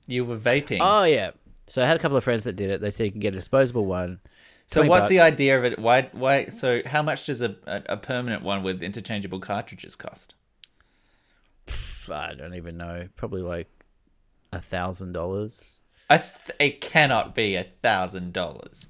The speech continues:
Speaker 2: I don't know. I don't, I don't ask, I don't do this kind of research. I
Speaker 1: Well,
Speaker 2: get
Speaker 1: why would
Speaker 2: the
Speaker 1: you think that something's dispo-, that's disposable that you have to keep buying more and more of is gonna be cheaper in the long run than a permanent one?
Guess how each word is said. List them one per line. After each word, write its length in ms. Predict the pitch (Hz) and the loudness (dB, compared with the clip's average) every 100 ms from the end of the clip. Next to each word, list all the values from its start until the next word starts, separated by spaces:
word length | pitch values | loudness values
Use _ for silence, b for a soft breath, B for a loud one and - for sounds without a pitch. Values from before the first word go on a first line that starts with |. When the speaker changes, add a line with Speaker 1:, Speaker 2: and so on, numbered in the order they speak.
| - | -2
Speaker 2:
I 140 | 131 | 0
don't 160 | 180 170 | 2 2
know. 360 | 160 151 101 67 | 4 4 4 0
I 100 | 113 | 0
don't, 260 | 139 147 - _ - | 0 0 -2 _ -14
I 140 | - | -4
don't 180 | 139 170 | 0 0
ask, 420 | 110 127 123 - 117 | 2 0 -2 -8 -6
I 60 | |
don't 200 | 143 139 | -6 -4
do 140 | 123 123 | -2 -2
this 160 | 107 | -4
kind 180 | - 98 | -6 -6
of 80 | 92 | -4
research. 600 | 95 95 - 78 71 - | -4 -6 -6 -8 -8 -8
I 340 | 104 113 113 95 - - - | -2 0 0 -2 -12 -20 -12
Speaker 1:
Well, 200 | 156 170 | -2 2
Speaker 2:
get 100 | 151 | 8
Speaker 1:
why 160 | 175 190 | 10 10
would 120 | 185 | 8
Speaker 2:
the 40 | |
Speaker 1:
you 60 | 175 | 2
think 200 | 180 139 | -2 -4
that 80 | 151 | -2
something's 320 | 156 143 - | -2 -2 -6
dispo-, 460 | - - 131 131 - | -8 -4 0 0 2
that's 420 | 135 127 - - | 4 4 2 -8
disposable 640 | - 127 - 135 147 117 | -6 -8 0 0 2 -4
that 80 | 90 | -4
you 80 | 98 | -4
have 140 | 123 | -6
to 80 | - | -8
keep 260 | - 123 - | -10 -12 -4
buying 280 | 107 104 101 | -2 -2 -2
more 260 | 104 110 | -4 -4
and 100 | 107 | -4
more 280 | 98 117 104 | -4 -4 -4
of 180 | 82 - | -6 -8
is 180 | 110 110 | -10 -6
gonna 240 | 127 113 | -6 -6
be 220 | 107 107 | -4 -6
cheaper 480 | - - 131 143 104 | -6 -8 -6 -6 -8
in 120 | 98 101 | -8 -6
the 80 | 95 | -4
long 240 | 101 104 | -4 -2
run 220 | 104 104 | -4 -4
than 160 | 104 107 | -6 -6
a 40 | |
permanent 500 | 95 120 156 139 - | -8 -8 -8 -12 -14
one? 200 | - - | -16 -18